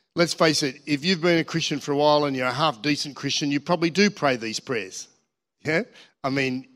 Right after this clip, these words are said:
you know, if you feel challenged and you realise, "Wow, I never,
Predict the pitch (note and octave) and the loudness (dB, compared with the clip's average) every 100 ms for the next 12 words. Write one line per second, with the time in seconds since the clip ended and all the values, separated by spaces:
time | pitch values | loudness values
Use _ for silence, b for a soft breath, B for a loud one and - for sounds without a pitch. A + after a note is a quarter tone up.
0 | _ _ _ C3+ C#3 D#3 D3 - E3+ C#3 | _ _ _ -2 0 0 -2 2 2 6
1 | E3 D3 C3+ C#3 C#3 C3 C3 C3+ B2+ A#2+ | 4 4 0 -4 -4 -2 0 0 0 -2
2 | - - _ A2 C#3 G2+ A#2 A#2 B2 G2+ | -8 -18 _ -10 -8 -8 -6 -6 -6 -8